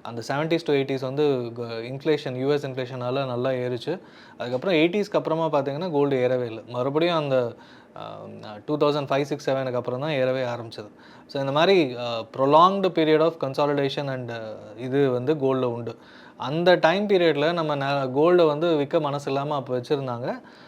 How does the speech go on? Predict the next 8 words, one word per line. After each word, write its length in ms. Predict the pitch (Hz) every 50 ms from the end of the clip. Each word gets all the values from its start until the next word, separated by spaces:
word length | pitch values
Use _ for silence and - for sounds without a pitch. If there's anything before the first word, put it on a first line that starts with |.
| - - -
ஆ, 60 | 156
gold 340 | 156 156 156 180 196 202 202
as 160 | 185 170 165
an 100 | 170 160
ornament 440 | 151 151 160 170 170 180 175 175 165
வந்து 200 | 151 147 151 165
ஃபேமிலியில் 520 | 160 - 151 147 156 170 170 160 151 147
நம்ம 240 | 139 135 131 131 131